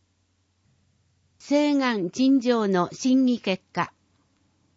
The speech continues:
採択、請願第十一号。国に対し、ライドシェアの導入に対する慎重な対応と、公共交通の役割を担うタクシー事業の適正化、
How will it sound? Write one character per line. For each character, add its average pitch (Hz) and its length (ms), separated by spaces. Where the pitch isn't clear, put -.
採 254 320
択、 226 400
請 269 380
願 220 320
第 233 320
十 247 300
一 254 300
号。 143 340
国 269 300
に 269 200
対 226 260
し、 156 320
ラ 233 200
イ 269 100
ド 269 120
シ 269 200
ェ 220 160
ア - 20
の 175 140
導 240 340
入 269 220
に 240 160
対 226 240
す 175 180
る 165 80
慎 254 280
重 247 280
な 214 160
対 202 340
応 180 140
と、 160 300
公 294 220
共 277 360
交 269 240
通 247 240
の 202 160
役 190 300
割 233 300
を 214 80
担 196 420
う 175 100
タ 214 140
ク - 100
シ 285 220
ー 254 60
事 269 140
業 226 300
の 147 180
適 208 260
正 240 320
化、 180 220